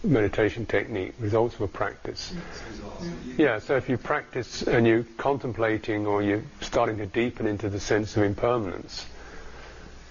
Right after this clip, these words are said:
Speaker 1: hmm, then the, the, the more, uh, the less agitation there is around what arises,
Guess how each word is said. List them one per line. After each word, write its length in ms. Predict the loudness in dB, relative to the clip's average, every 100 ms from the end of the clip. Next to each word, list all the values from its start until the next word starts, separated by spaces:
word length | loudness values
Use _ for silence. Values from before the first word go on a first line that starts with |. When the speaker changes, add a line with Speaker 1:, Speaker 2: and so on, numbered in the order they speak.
| -16 -14 -2
Speaker 1:
hmm, 260 | 0 2 0 -6 -18 -16 -18 -18 -12 2
then 180 | 4
the, 160 | 6 4
the, 360 | 2 2 2 0 -4
the 120 | 0
more, 600 | 2 4 4 6 4 2 -4 -16 -8
uh, 600 | 0 2 4 2 2 0 -2 -6 2
the 100 | 4
less 540 | 6 6 2 -4 -6 -6 -6 -10 -10 -12 -16 -16 -16 -16 -18 -18 -18 -18 -10 -2
agitation 840 | -2 0 -2 0 4 4 2 -2
there 160 | 2 2
is 120 | 4
around 320 | 4 2 2
what 120 | 0
arises, 840 | 2 2 4 2 0 -2 -6 -10